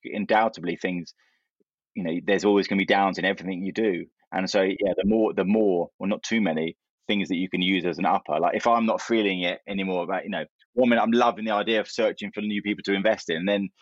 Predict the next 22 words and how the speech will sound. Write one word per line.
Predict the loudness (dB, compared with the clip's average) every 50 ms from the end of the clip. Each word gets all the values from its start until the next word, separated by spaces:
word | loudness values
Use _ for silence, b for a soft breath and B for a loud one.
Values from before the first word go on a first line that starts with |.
| B B B B -2
the | 2
next | 2 2 2 0 0
day | 0 0 2
I'm | 2 2
like, | 0 0 0
"I | -2 -6 -4
can't | -4 -4 -4
be | -2 0
bothered | 0 0 0 -2
to | -6 -8
do | -6 -6 -6 -6
this | -8 -8 -4
ever | -4 -4 -2 -4
again." | -4 0 0 0 0 0 -2 -4 -4
But | 0 0
then | 2 2
I | 2 2 0
suddenly | 0 -2 -2 -2 0 0 -2 -2 -2 -2 -2 -2
go, | 0 0 0 0 0
I | 2
go | 2 2 2
running | 4 2 2 2 0 -2 -6 -8 -12